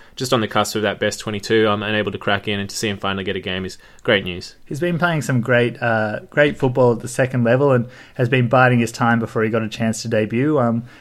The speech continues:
Speaker 2: we followed him pretty closely, was pretty high up in our personal rankings for the draft class.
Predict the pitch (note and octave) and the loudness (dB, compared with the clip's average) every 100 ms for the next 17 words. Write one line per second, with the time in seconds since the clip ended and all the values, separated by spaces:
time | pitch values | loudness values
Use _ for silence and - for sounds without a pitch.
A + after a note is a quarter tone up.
0 | - D#3 D#3 C3 A#2+ A#2 G#2+ A#2+ G#2+ B2 | 0 0 4 6 6 4 0 -4 -2 0
1 | B2 B2 B2 A#2 A2+ B2+ A2 - A#2+ A#2 | 0 0 -2 -2 -2 -4 -4 0 0 2
2 | A2 A#2+ A2+ A2+ - A#2 A2 A#2 A2+ A2 | 0 -2 0 0 0 -4 -2 -2 -2 -2
3 | A2 A#2 A2+ - A#2 G#2+ G#2 A#2 A2+ - | -4 -2 -4 -4 -8 -6 -2 0 0 -2
4 | B2 A#2+ A#2+ | -6 -6 -8